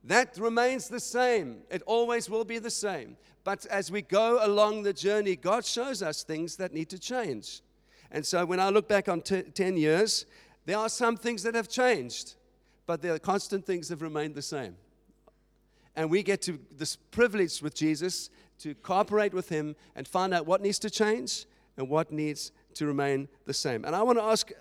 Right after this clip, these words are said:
all of us a very simple question, this morning as we look forward. We've looked back a little bit at the last ten years. Now let's f-, look forward. And can I ask you very simply,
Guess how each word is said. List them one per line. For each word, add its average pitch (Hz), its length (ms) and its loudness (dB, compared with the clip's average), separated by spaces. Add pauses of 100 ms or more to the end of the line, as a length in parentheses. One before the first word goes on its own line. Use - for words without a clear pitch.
all 247 200 8
of 202 100 6
us 151 200 0
a 165 100 -2
very 170 260 2
simple 185 380 -2
question, 147 480 -6 (300)
this 131 200 -14
morning 127 340 -8 (320)
as 131 140 -14
we 143 80 -6
look 156 140 -4
forward. 160 420 4 (920)
We've 113 160 -8
looked 143 220 0
back 160 280 0
a 156 60 -2
little 160 200 0
bit 170 200 -2
at 139 140 -6
the 127 120 -4
last 139 300 -2
ten 143 200 -4
years. 139 340 -4 (240)
Now 131 120 -2
let's 160 240 0
f-, - 360 -16
look 143 200 -4
forward. 127 300 -2
And 185 100 -10
can 220 140 -4
I 233 140 0
ask 220 320 -2
you 196 100 -4
very 185 220 2
simply, 175 560 -8